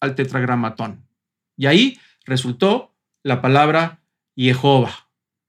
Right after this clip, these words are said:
o Jehová en español. De ahí surgió. Estamos hablando de la Edad Media. Esto lo hicieron los, los, los judíos. Cuando se traduce la Biblia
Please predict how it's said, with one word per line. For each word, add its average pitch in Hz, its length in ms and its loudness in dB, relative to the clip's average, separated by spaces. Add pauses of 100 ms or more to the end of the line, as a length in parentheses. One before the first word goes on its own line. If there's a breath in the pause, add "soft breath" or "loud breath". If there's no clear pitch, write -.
(1080)
o 120 340 0
Jehová 117 760 0 (360)
en 139 140 0
español. 113 460 -6 (880)
De 135 80 -4
ahí 143 100 2
surgió. 131 480 -4 (300)
Estamos 151 260 -4
hablando 180 540 0 (400 soft breath)
de 120 300 0
la 110 100 -4
Edad 127 220 2
Media. 156 500 2 (640)
Esto 160 260 2
lo 208 80 2
hicieron 175 340 4
los, 143 260 -2
los, 123 240 -2
los 120 360 -4 (120)
judíos. 131 600 -2 (360)
Cuando 151 880 -2 (140)
se 143 260 -6
traduce 143 920 2
la 131 340 0
Biblia 147 800 -2